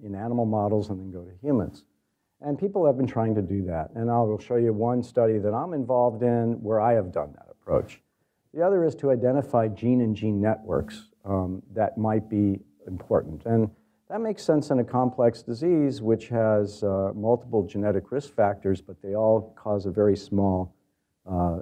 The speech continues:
you know, amount, they contribute a very small amount to the total variance of the genetic risk, and also to a drug that causes very large changes in gene expression in the brain.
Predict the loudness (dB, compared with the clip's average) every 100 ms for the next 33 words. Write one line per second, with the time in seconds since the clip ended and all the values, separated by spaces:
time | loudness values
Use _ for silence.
0 | -8 -8 -6 -4 -4 -6 -4 -8 -6 -2
1 | 0 2 2 0 0 0 0 0 0 -2
2 | -10 -18 -8 -4 -4 -2 -2 0 0 -2
3 | -6 -10 -8 -8 -10 -10 -14 -2 2 2
4 | 2 -10 -8 -8 -10 _ _ _ _ -4
5 | -2 -2 2 2 2 2 2 0 -2 -2
6 | -4 0 2 2 0 -2 0 4 4 4
7 | 0 -2 -8 -6 2 2 4 2 0 -2
8 | -6 -2 0 0 0 0 0 2 0 -2
9 | 0 0 0 -4 -14 -12 -10 -12